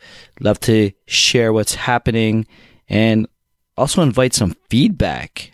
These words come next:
and see, perhaps get even suggestions of what I should be doing, how I should be growing the brand as well. But one key thing I've been doing over the last,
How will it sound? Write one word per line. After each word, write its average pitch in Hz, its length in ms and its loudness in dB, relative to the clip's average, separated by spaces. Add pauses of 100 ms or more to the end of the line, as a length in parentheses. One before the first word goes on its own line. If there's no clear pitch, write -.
and - 180 -10
see, 113 520 2 (340)
perhaps 110 480 0
get 120 160 -2
even 135 160 -2
suggestions 98 760 0
of 90 180 0 (360)
what 110 120 2
I 107 80 2
should 95 220 -4
be 92 60 -6
doing, 107 480 2
how 104 180 2
I 101 40 4
should - 160 -2
be 101 120 0
growing 101 320 2
the 92 80 2
brand 95 340 2
as 87 140 -2
well. 95 260 2
But 101 260 0 (760)
one 180 540 2 (340)
key 147 240 0
thing 139 240 0
I've 120 80 2
been 107 200 0
doing 117 300 2
over 107 140 2
the 101 120 2
last, 104 540 0